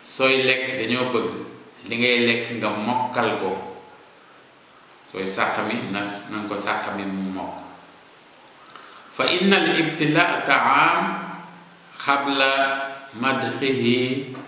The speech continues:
jayid yaazurul hadm." Soo dee lekk te li ngay lekk doo ko sàqami ba mu mokk nga door koo jàllale, loolu day indil jafe-jafe sa appareil bi reesal ñam wi. Kon docteur yi loolu la ñu wax.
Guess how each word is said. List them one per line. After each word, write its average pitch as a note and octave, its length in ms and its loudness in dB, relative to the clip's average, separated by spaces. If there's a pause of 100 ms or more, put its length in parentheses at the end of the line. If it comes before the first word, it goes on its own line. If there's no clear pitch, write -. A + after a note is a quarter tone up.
(140)
jayid C3+ 680 2 (300)
yaazurul G#2+ 640 -2
hadm." F#2+ 160 -10 (880)
Soo D#3 240 2
dee E3 220 6
lekk - 380 2
te C#3 120 0
li D3 100 2
ngay D#3 280 6
lekk C3 180 4 (320)
doo B2+ 160 2
ko C#3+ 100 2
sàqami C3 600 2
ba C#3+ 80 0
mu F#3+ 240 2
mokk - 580 2
nga A#2 140 -8
door B2 180 0
koo A#2+ 160 2
jàllale, G#2 680 2 (280)
loolu A#2 380 4
day B2 240 2
indil A#2 300 -2
jafe-jafe G#2+ 760 -2 (400)
sa A2+ 240 -2
appareil G2+ 480 0
bi G2+ 160 -2
reesal G2 400 0
ñam F#2 240 -6
wi. - 80 -10 (760)
Kon G2+ 280 -8
docteur G2 320 -4
yi F#2+ 140 -2
loolu G2 180 0
la F#2+ 60 -2
ñu E2+ 160 -6
wax. - 140 -10